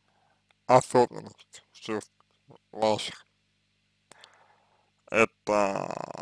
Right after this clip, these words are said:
а, проявляется в том, что не, не очень ясно, что, а, что вы чувствуете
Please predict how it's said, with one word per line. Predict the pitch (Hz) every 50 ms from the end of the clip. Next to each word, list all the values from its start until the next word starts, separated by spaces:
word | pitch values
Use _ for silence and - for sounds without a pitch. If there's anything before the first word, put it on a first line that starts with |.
| - - -
а, | - - - - - - - - - - - - - -
проявляется | - 113 113 117 120 120 120 120 - 143
в |
том, | - 151 156 151 135 -
что | - - - - 107 104 98 101 101 101 101 98 98 - - - - - - - - _ - - - - _ _ _ _ _ _ _ _ _ _ - _ _ _ _ _ _ _ _ _ _ _ _ _ _ _
не, | - 104 113 117 - -
не | - 95 113 127 123 123
очень | 139 147 139 - - 110 113 98 - - _ - - - - _ _ _ _ _ _ _ _ _ _ _ _ _ _ _ _ -
ясно, | - 120 135 143 151 143 - - 113 110 110 107
что, | - - - - 127 123 - -
а, | 120 120 117 113 113 110 110 107 107 104 101 85 80 101
что | 104 - - - 127
вы | 123 113
чувствуете | - - - 131 123 - - 113 113 104 - - 113